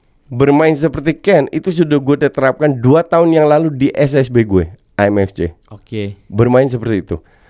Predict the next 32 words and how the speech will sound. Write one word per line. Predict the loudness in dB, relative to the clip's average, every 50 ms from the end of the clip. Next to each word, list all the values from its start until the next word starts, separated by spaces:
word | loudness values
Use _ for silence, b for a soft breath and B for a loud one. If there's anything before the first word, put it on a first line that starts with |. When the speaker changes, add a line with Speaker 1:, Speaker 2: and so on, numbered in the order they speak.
| b b b
Speaker 1:
Tapi | -4 -4 -4 -4
kualitas | -2 -2 0 0 0 0 0 -2 -2 -2
S | -2 -4 -2 0
S | 0 0
B | 0 0 -2
kan | -2 -2 -2
tahu | -2 -2 -4
sendiri, | -4 -4 -6 -4 -4 -2 -2 -2
Speaker 2:
Iya, | -2 -2
Speaker 1:
mereka | -2 -2 -2 0 -2 -2
Speaker 2:
iya. | 0 0 0 0
Speaker 1:
tiap, | -2 _
tiap | _ -2 -2 -2
bulan | -2 0 0 0 0 2
bayar. | 0 0 2 2 0 0
Tapi | -2 -4 -4 -4 -6
filosofinya | -6 -6 -4 -2 0 0 0 0 0 0 0 0 0 -2
itu | -2 -4 -2
sudah | -2 -2
gue | 0 0 -2 -2
terapkan. | -2 -2 -2 -4 -4 -6 -6 -8 -8 -10 _ _ _ _ _ _ _ _ b b b b b b b b b b b b
Jadi | -4 0 0 2 2 0
gue | -2 0 0 0 0
seneng | 0 0 0 2 0 0 2
banget, | 2 2 2 2 2 0 -2 -4 -8 _
happy | -8 -4 0 2 2 2 0 -2 -4 -2
banget | 2 2 4 4 2 0 0
gue | 0 0 0
pada | 0 0 -2 -2 0 0
saat | 0 0 -2 -2
gue | -2 -2 0
melihat | 2 2 2 2 4 2 2 2 -2